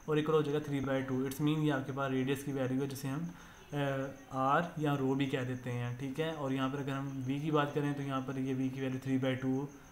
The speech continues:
आएगी, ठीक है। तो यही हमने लिख दिया V is equal to three by two।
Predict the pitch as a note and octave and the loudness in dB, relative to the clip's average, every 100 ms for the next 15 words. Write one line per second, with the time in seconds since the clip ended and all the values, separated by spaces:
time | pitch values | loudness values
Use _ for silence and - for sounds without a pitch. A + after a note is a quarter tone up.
0 | - C3+ B2+ B2+ B2 A#2+ B2 - C#3 C3 | -8 -2 0 0 -2 -4 -8 -6 -6 0
1 | E3 E3 D#3 D3 C3+ C#3 C#3 C3 B2+ C#3+ | 0 0 -2 -4 0 0 0 0 0 -2
2 | C3+ C#3 B2+ C3+ - C3 C3 B2+ B2 | -2 -2 -2 -4 -4 -2 0 -2 -2